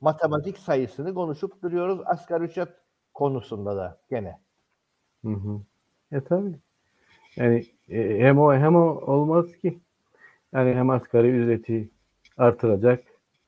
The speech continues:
Speaker 2: hem alım gücünü artıracak. Böyle bir şey yok. Yani çünkü, e,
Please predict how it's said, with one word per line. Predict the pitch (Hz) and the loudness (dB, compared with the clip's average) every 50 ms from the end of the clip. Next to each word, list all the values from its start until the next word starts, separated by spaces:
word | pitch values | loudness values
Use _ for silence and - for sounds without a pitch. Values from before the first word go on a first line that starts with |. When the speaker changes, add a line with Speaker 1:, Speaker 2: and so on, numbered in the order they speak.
| _ _ _ _ _ _ _ | _ _ _ _ _ _ _
Speaker 2:
hem | - 135 139 143 | 0 2 2 2
alım | 131 127 131 139 143 143 139 | 4 6 8 8 8 8 6
gücünü | 127 120 113 107 104 101 101 | 4 2 0 0 0 -2 -2
artıracak. | 110 104 98 - - 98 98 95 110 147 156 - _ _ _ _ _ - | -2 -4 -4 -6 -6 -6 -6 -4 -2 -2 -4 -4 _ _ _ _ _ 4
Böyle | 143 127 113 104 95 | 6 6 6 4 2
bir | 92 90 | 0 -2
şey | - 175 202 220 | 0 2 2 4
yok. | 226 220 190 143 - - _ _ _ _ _ _ _ _ _ _ _ _ _ _ _ _ _ _ - | 6 6 6 4 2 -2 _ _ _ _ _ _ _ _ _ _ _ _ _ _ _ _ _ _ -8
Yani | 107 104 107 107 107 | -6 -4 -4 -4 -4
çünkü, | 143 139 131 160 151 139 135 - _ _ _ _ _ _ _ _ _ _ _ _ - | -6 -6 -2 -2 -2 -2 -2 -4 _ _ _ _ _ _ _ _ _ _ _ _ -10
e, | - 131 127 123 123 123 123 120 110 - | -4 0 2 2 2 2 0 -2 -4 -8